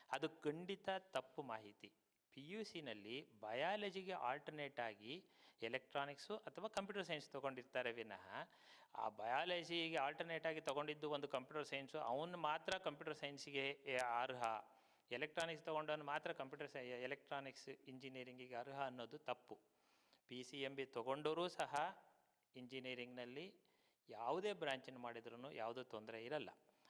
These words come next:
ನಾವು ಇಂಜಿನಿಯರಿಂಗಿಗೆ ಮಕ್ಕಳನ್ನ ಸೇರಿಸ್ಕೊಂಡ ಮೇಲೆ ಪ್ರತ್-, first ಇಯರಿಂದ ಎಲ್ಲರಿಗೂ common syllabus.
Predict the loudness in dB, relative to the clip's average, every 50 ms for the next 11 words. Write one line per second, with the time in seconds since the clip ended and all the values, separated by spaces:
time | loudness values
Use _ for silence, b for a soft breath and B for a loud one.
0 | b b -4 0 0 2 2 2 0 -2 -2 -6 -6 -6 -6 -4 -2 -2 -2 -2
1 | -2 -4 -6 -8 -8 -4 -4 -2 -2 -2 -4 -4 -4 -2 0 0 0 0 0 -2
2 | -2 -2 -2 -4 -4 -4 -2 -2 -2 -4 -4 -6 -8 -6 -6 -8 -8 -8 -8 -6
3 | -6 -6 -6 -8 -10 _ -2 0 0 0 -2 -6 -12 -6 -6 -6 -6 -6 -8 -4
4 | -2 0 2 2 0 -2 -4 -6 -6 -6 -6 -6 -8 -8 -8 -4 -4 -4 -4 -4
5 | -4 -4 -2 0 0 0 0 -4 -6 -8 -12 -14 -14 -16 -16 -16 -18 -18 -20